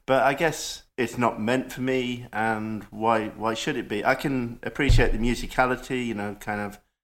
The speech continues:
all of that. That was good, but it's actually the, what he's talking about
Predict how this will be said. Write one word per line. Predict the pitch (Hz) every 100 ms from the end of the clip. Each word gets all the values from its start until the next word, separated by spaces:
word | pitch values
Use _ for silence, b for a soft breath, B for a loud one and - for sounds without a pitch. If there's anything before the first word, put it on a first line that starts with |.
| _
all | 110 117 107
of |
that. | 113 123 -
That | 123
was | 123 104
good, | - 110 113 -
but | 120 -
it's | 113 -
actually | 135 - - 131
the, | 107 117 117 113 _ _ 117
what | 117
he's | 104 92
talking | - 139 147 120 104
about | 92 113 135 -